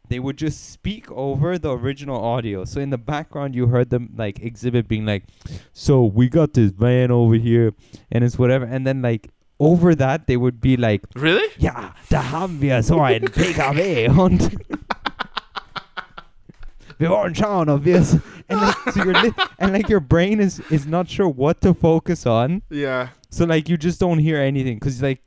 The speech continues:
Speaker 1: you're, you're sometimes focusing on the English, sometimes on the German, and it just ends up being a real, like,
Speaker 2: Right, right.
Speaker 1: really stressful, you know?
Speaker 2: Right. Yeah, I mean, the, I think for you and me, it's even funnier because it's the most German, like,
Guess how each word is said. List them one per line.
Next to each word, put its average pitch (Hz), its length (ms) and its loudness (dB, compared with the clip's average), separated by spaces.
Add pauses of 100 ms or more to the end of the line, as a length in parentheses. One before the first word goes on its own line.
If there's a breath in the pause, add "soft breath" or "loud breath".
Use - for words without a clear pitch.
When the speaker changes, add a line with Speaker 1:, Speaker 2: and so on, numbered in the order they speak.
Speaker 1:
you're, 131 240 -8
you're 131 180 0
sometimes 170 500 0
focusing 143 480 -4
on 135 80 -6
the 123 80 -6
English, 151 340 -4
sometimes 139 440 -2
on 139 100 -6
the 123 80 -6
German, 127 420 -2
and 123 160 -4
it 117 120 -6
just 131 240 -4
ends 127 220 -4
up 123 140 -4
being 120 220 -4
a 110 40 -4
real, 113 360 -2 (580 soft breath)
like, 139 120 -2
Speaker 2:
Right, 151 280 0
right. 143 180 -8
Speaker 1:
really 156 200 4
stressful, 135 640 0
you 104 100 -2
know? 120 220 -6 (260)
Speaker 2:
Right. 113 300 -12 (420)
Yeah, 202 240 -4
I 214 80 0
mean, - 300 -10
the, 156 160 -8 (300)
I 165 100 -6
think 277 320 -10
for 175 260 -6
you 185 200 -4
and 202 100 -6
me, 202 120 -4
it's 185 200 -8
even 185 160 -12
funnier 175 340 -6
because 143 480 -10
it's - 240 -12
the 147 120 -8
most 151 380 -6
German, 147 720 -6 (140)
like, - 260 -12